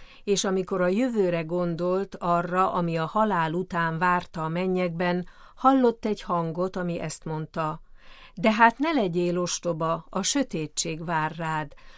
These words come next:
csak a sötétség, semmi más nem vár rád.” Az ördög, a sátán hangja volt, aki nem akarta, hogy kis Szent Teréz Istenre bízza magát.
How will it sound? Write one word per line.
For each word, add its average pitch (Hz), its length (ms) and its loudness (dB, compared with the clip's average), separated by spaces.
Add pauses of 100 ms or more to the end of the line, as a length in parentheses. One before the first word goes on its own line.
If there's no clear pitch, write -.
(140)
csak 240 260 2
a 233 80 2
sötétség, 165 920 -2
semmi 254 440 2
más 214 440 0
nem 160 280 -6
vár 156 280 -4
rád.” 156 400 -6 (680)
Az 147 200 -6
ördög, 156 640 -4
a 170 120 -6
sátán 170 560 -2
hangja 160 360 -2
volt, 165 360 -2 (280)
aki 185 200 0
nem 247 200 6
akarta, 226 560 2
hogy 202 280 0
kis 247 180 -6
Szent 190 380 -4
Teréz 190 520 0
Istenre 160 640 -4
bízza 165 420 -6
magát. 165 600 -4